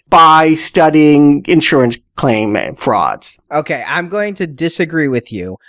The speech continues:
Speaker 2: because a lot of this movie, almost too much of this movie, is told from the point of view of Leonard's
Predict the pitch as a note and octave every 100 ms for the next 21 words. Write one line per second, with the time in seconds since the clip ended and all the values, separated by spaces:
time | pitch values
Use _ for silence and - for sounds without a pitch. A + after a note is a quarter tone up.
0 | _ D3+ D#3 C#3 - C#3+ C#3 C3+ C#3 -
1 | F#3+ E3 D3+ C3+ A#2+ G2 F2 D3+ F#3 F#3
2 | - - - B3 B3 G#3+ G#3 D#3 C#3 C3+
3 | C#3 C3+ C#3 E3+ F#3+ _ _ - D3+ -
4 | - D3+ D#3+ D#3 E3 - _ - D#3+ D3
5 | B2+ D3 D#3+ D#3 C#3+ C3+ C3+ A#2+ A#2+ C3
6 | C3+ C3+